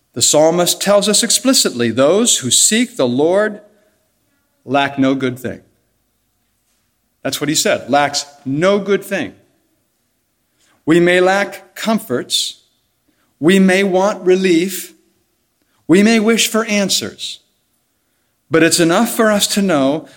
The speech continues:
that whatever he gives and whatever he, what he withholds, that's good. And if it was good for us to have comforts, or if it was good for us to be relieved of pain, God would give it.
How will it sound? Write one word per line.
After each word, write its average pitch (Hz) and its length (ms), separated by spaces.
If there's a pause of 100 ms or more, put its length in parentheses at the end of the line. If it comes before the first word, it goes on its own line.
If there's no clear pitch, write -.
(160)
that 156 220
whatever 180 400
he 233 160
gives 185 920 (480)
and 160 160
whatever 156 320
he, 208 180
what 208 260
he 226 120
withholds, 185 840 (120)
that's 110 420 (280)
good. 160 400 (2500)
And 123 140
if 131 140
it 156 80
was 147 160
good 196 200
for 196 160
us 202 160
to 202 100
have 190 260
comforts, 208 580
or 143 180
if 139 120
it 170 80
was 139 140
good 185 260
for 196 160
us 196 180
to - 80
be 190 80
relieved 170 400
of 185 160
pain, 196 420
God 123 280
would 135 120
give 156 200
it. - 160